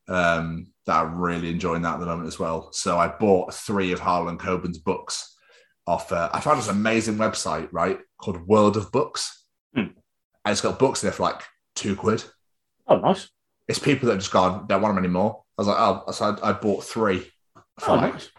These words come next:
Speaker 1: seven pounds. <laughs> So, cheers then. So I'm really looking
Speaker 2: Okay.
Speaker 1: forward to reading those,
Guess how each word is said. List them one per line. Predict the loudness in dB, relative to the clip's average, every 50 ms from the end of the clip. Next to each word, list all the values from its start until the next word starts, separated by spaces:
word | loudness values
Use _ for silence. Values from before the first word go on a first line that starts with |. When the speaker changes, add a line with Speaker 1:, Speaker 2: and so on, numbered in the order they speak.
| -12
Speaker 1:
seven | -8 -6 -2 0 0 0 0 -4 -4 -2
pounds. | 0 0 0 0 -2 -4 -4 -6 -6 -10
<laughs> | -20 _ _ 0
So, | 2 2 2 0 -2 -8 -4
cheers | -2 -2 -2 0
then. | -2 -4 -4 -8 _ -20 -20 -20 -20 -20 -20 -20 -14 -2
So | 2 2 4
I'm | 4 4 6
really | 6 6 6
looking | 6 4
Speaker 2:
Okay. | 2
Speaker 1:
forward | 0 0 0
to | 0
reading | 0 -2 0 0 2 2
those, | 2 2 0 -2 -4 -6 -10